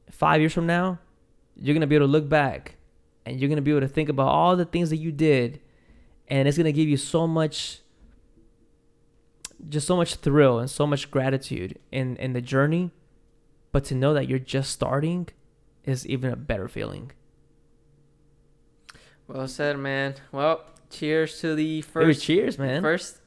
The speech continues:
Speaker 2: cheer. Actually, hold up. Let me, let me
Speaker 1: Yeah,
Speaker 2: stand
Speaker 1: yeah,
Speaker 2: up real
Speaker 1: yeah,
Speaker 2: quick.
Speaker 1: yeah, yeah.
Speaker 2: Yeah.
Speaker 1: <laughs> There you go.
Speaker 2: Dude, cheers to the first ever podcast, uh, and to many more big things we're gonna be doing this year together, man.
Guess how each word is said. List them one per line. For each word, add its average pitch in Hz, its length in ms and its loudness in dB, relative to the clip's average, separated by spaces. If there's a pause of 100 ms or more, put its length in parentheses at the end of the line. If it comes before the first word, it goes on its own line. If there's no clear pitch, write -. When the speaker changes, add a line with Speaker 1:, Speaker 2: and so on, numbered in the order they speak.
(100)
Speaker 2:
cheer. 302 260 -10
Actually, 175 220 -8
hold 170 180 -2
up. 127 140 -2
Let 196 120 -6
me, 208 60 -4
let 190 80 -4
me 170 80 0
Speaker 1:
Yeah, 143 140 4
Speaker 2:
stand 147 240 4
Speaker 1:
yeah, 151 160 6
Speaker 2:
up 131 40 4
real 143 180 4
Speaker 1:
yeah, 139 280 2
Speaker 2:
quick. 135 160 -10 (100)
Speaker 1:
yeah, 156 140 -4
yeah. - 160 -6
Speaker 2:
Yeah. 226 100 -4
Speaker 1:
<laughs> - 60 -16 (760)
There 131 140 -6
you 117 100 -6
go. 110 180 -6
Speaker 2:
Dude, 127 240 -8
cheers 147 280 -14
to 151 80 -14
the 131 100 -12
first 165 400 -10
ever 160 340 0
podcast, 151 960 -2
uh, - 60 -8
and 135 360 -2
to 139 140 -8
many 139 220 -4
more 147 300 -4
big 139 260 -6
things 143 280 -6
we're 139 100 -8
gonna 131 120 -6
be 127 120 -10
doing 131 260 -8
this 127 220 -12
year 131 100 -14
together, 117 380 -10
man. 101 300 -18